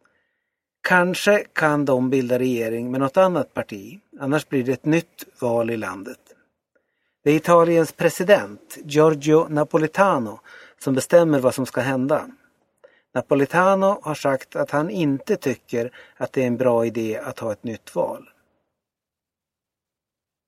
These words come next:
Tove Alexandersson vann två guld. Tove Alexandersson vann två guldmedaljer i helgens S M-tävlingar i orientering.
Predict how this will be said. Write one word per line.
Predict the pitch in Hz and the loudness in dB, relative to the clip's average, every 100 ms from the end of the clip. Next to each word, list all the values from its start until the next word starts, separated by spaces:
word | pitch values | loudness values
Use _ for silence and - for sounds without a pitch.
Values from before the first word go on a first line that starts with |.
| _ _ _ _ _ _ _ _ _ _ _ _ _ _ _ _ _ _ _ _ _ - | _ _ _ _ _ _ _ _ _ _ _ _ _ _ _ _ _ _ _ _ _ 0
Tove | 214 175 165 208 | 0 2 4 4
Alexandersson | 180 185 196 - 208 170 170 214 156 123 117 | 4 0 0 2 2 2 2 2 2 0 2
vann | 139 131 | 0 0
två | - 196 135 | 2 2 4
guld. | 113 95 98 - _ _ _ _ _ _ _ _ - | 0 -6 -10 -20 _ _ _ _ _ _ _ _ -2
Tove | 185 185 190 | 2 6 6
Alexandersson | 185 185 - 190 180 180 196 196 196 202 - | 6 4 2 2 2 0 2 2 0 -8 -4
vann | 147 156 147 | 0 2 0
två | - 208 180 | 0 2 2
guldmedaljer | 143 139 123 131 139 143 135 135 | 4 2 2 0 4 4 4 0
i | 151 | -2
helgens | 127 123 117 117 120 123 - | -6 -4 -4 -2 -4 -4 -4
S | 170 - - | -6 -6 -6
M-tävlingar | 127 123 185 165 117 113 104 | -6 0 0 0 -2 -8 -10
i | 139 127 | -8 -6
orientering. | 123 123 123 190 160 120 254 | -4 -4 -2 0 -2 -4 -16